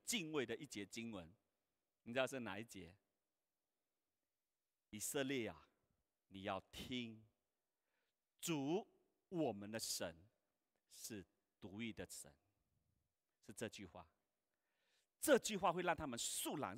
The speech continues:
起敬，因为这是他们的民族的独特跟优势，就是我们有独一的真神。然后接下来那节经文的接下来是，“所以你们要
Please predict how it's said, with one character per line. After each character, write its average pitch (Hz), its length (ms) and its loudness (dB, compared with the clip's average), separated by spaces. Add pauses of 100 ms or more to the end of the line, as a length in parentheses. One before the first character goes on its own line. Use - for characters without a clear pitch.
起 - 180 -8
敬， 98 320 -8
因 190 120 -2
为 190 100 0
这 - 160 0
是 165 120 -2
他 151 140 2
们 127 140 0
的 127 80 0
民 135 360 -2
族 120 200 -6
的 110 180 0
独 113 200 -8
特 139 240 0
跟 131 280 -4
优 170 220 2
势， 143 320 -2 (420)
就 139 180 0
是 117 320 -2 (880)
我 95 80 -12
们 95 240 -8 (880)
有 95 80 -20 (140)
独 90 160 -6
一 - 20 -2
的 92 100 -4
真 85 240 -14
神。 - 140 -16 (1040)
然 107 120 -2
后 131 120 0 (360)
接 233 160 8
下 202 200 8
来 120 160 8
那 190 120 8
节 139 140 4
经 151 180 0
文 123 140 0
的 123 80 4
接 156 180 2
下 139 140 0
来 98 140 2
是 104 280 -6 (760)
，“所 - 180 2
以 147 80 8
你 131 100 2
们 113 220 0
要 135 180 6